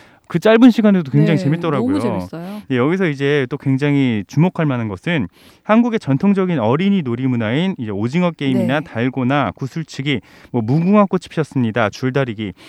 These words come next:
Speaker 1: 이런 것들이 드라마의 소재로 쓰였단 말이죠.
Speaker 2: 맞아요.
Speaker 1: 드라마에서 등장하는 달고나 게임이나 오징어 게임 등을 따라하는
Speaker 2: 네.
Speaker 1: 열풍까지 지금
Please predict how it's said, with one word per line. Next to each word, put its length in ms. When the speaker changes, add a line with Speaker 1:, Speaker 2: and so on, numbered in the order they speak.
Speaker 1:
이런 300
것들이 320
드라마의 480
소재로 500
쓰였단 380
말이죠. 280
Speaker 2:
맞아요. 360
Speaker 1:
드라마에서 440
등장하는 500
달고나 420
게임이나 480
오징어 320
게임 320
등을 240
따라하는 360
Speaker 2:
네. 60
Speaker 1:
열풍까지 520
지금 320